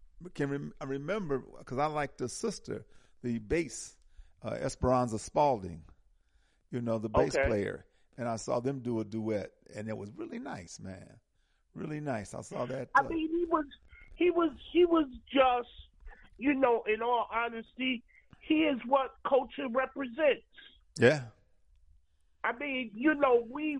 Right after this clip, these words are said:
Speaker 2: we unfortunately really don't understand what culture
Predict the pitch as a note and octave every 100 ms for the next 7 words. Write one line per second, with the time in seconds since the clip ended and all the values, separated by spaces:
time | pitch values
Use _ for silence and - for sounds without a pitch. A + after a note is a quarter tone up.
0 | A#3+ A#3+ D#4+ E4 D4 - - A3+ G#3+ -
1 | C#4 C#4 C4+ - B3+ A3 - G#3 G#3+ G3+
2 | F#3+ F#3 - _ _ _ _ _ _ _
3 | _ D#3+ G#3 B3 A#3+ G#3 A3 A3 G#3+ G#3
4 | G#3+ G3+ F#3+ - A3 G#3+ G3 F#3 F3 -
5 | G#3+ G3+ - D#3+